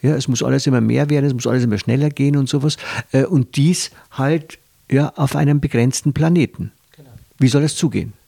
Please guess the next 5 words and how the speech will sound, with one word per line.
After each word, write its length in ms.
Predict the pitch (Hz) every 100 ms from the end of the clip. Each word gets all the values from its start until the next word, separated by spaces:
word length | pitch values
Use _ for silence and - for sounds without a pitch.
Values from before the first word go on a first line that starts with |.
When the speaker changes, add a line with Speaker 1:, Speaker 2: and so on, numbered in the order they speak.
| _
Speaker 1:
nicht? 240 | 135 143 - - - -
Speaker 2:
Das 120 | 139 127
ist 60 |
eine 320 | 131 127 127 113 _ _ - - - - - - -
Unmöglichkeit. 1040 | 143 139 135 127 113 110 - - 104 98